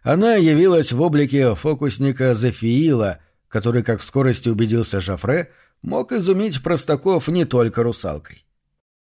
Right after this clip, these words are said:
К третьему дню ярмарки желающих поглазеть на морское диво почти не осталось. Все, кто хотел посмотреть русалку, уже посмотрели, за исключением детишек,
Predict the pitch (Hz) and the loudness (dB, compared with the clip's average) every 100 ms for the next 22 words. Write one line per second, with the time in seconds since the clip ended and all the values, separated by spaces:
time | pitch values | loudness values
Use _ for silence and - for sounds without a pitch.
0 | _ _ _ _ _ _ _ - - 226 | _ _ _ _ _ _ _ -10 -4 0
1 | 202 - 175 165 151 175 156 190 175 160 | 0 0 0 2 2 2 4 4 4 2
2 | 143 156 135 127 175 156 135 - 131 147 | 0 0 2 2 4 4 2 0 0 0
3 | 131 143 131 143 - 135 131 123 - 135 | 2 2 2 0 2 2 4 2 0 0
4 | 131 127 156 123 123 113 - 127 113 101 | 2 2 0 0 0 -2 -4 -2 -2 -4
5 | - 69 - - - _ _ _ - - | -8 -14 -16 -18 -20 _ _ _ -16 -6
6 | 240 175 - 131 139 139 135 131 131 135 | -4 -2 -2 0 0 0 0 0 0 0
7 | 139 135 156 175 226 208 143 120 123 143 | 0 0 0 0 2 2 0 0 0 0
8 | 156 165 208 233 214 - - - - 208 | 0 0 2 2 2 -2 -8 -18 -4 -2
9 | 185 196 190 202 185 190 185 196 180 135 | 0 0 0 2 2 2 2 -2 -2 -2
10 | 120 120 | 0 -4